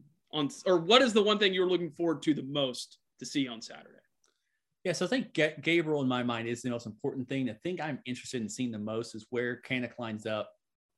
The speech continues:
Speaker 2: and how he responds to some bullets in the air. Uh, you know, I know it's a spring game, but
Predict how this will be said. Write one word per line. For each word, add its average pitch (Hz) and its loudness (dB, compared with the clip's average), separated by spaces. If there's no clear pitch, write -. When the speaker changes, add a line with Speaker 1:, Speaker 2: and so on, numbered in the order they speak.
Speaker 2:
and 113 -6
how 120 -2
he 117 -2
responds 107 -8
to 107 -12
some 101 -8
bullets 101 -10
in 101 -12
the 85 -10
air. 78 -16
Uh, 104 -6
you 117 -8
know, 90 -10
I 113 -8
know 135 -2
it's 135 -6
a 127 -6
spring 123 -2
game, 117 -4
but 110 -4